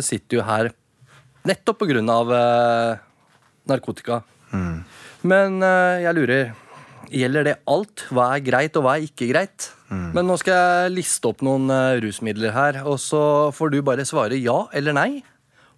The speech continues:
Speaker 1: om, eh, det er greit.
Speaker 2: <laughs> Ja.
Speaker 1: Så, eh, kommer jeg med smørbrødlista mi her. Vi begynner på hasj.
Speaker 2: Altså, hvis jeg får lov, så vet ikke om jeg vil svare at det er greit eller ikke, for, for jeg mener jo at,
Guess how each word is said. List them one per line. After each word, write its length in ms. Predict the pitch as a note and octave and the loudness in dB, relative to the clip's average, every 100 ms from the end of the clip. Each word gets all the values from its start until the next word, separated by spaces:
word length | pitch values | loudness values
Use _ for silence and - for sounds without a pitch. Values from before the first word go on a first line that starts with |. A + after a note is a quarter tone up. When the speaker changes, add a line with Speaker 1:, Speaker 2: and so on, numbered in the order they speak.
| _ _ | _ _
Speaker 1:
om, 260 | D3 D3 D3 | -2 0 0
eh, 600 | D3 D3 C#3 C3+ C3 B2+ | 2 2 2 2 0 0
det 120 | C3 | -2
er 180 | G#2+ B2 | 0 -2
greit. 500 | G#2+ A2+ - - - - _ - - | -2 -4 -6 -16 -18 -20 _ -20 -12
Speaker 2:
<laughs> 220 | - - | -10 -4
Ja. 240 | F#2+ G2 | 0 0
Speaker 1:
Så, 840 | A2+ - D3+ D3 D3 D3 D3 D3 D3 | -2 -4 -4 0 0 0 -2 -2 -4
eh, 200 | C#3+ E3+ | -8 -12
kommer 240 | - A#2 B2+ | -6 -4 0
jeg 60 | |
med 200 | C#3+ C#3+ | 0 -2
smørbrødlista 800 | C3+ A#2+ A2 A#2 A#2+ A#2+ A#2+ B2+ A#2+ | -2 -8 -4 -2 0 -2 -4 -4 -2
mi 80 | |
her. 240 | B2 E3 G#3 - _ _ _ - - _ | 0 0 -2 -8 _ _ _ -20 -20 _
Vi 80 | F3 | -2
begynner 200 | D3 C3+ | 0 0
på 100 | F3+ | 0
hasj. 320 | F3+ - - - - - - | -2 -2 -8 -14 -20 -14 -6
Speaker 2:
Altså, 180 | - | 0
hvis 140 | C#3+ E3+ | 0 2
jeg 100 | C3 | 0
får 180 | - B2+ | 0 2
lov, 260 | E3 F#2 | 4 2
så 120 | - C#3+ | 0 0
vet 80 | D3 | 0
ikke 80 | |
om 60 | C3 | 0
jeg 80 | A2+ | 0
vil 80 | A2 | 0
svare 140 | A2+ | -2
at 60 | C#3 | 0
det 80 | G2 | -2
er 240 | F2 F2 A#2+ | -2 -4 -2
greit 380 | D3 G2+ - - | 0 -2 -10 -6
eller 180 | F2 F2+ | -4 -4
ikke, 260 | G2 - | -4 -4
for, 180 | G#2+ A#2+ - - - - - | -2 -4 -4 -18 -20 -20 -6
for 120 | - | -2
jeg 160 | B2+ C3+ | 0 2
mener 240 | A2+ B2+ | 2 2
jo 120 | C3+ G2 | 2 0
at, 260 | F#2+ - | -2 -10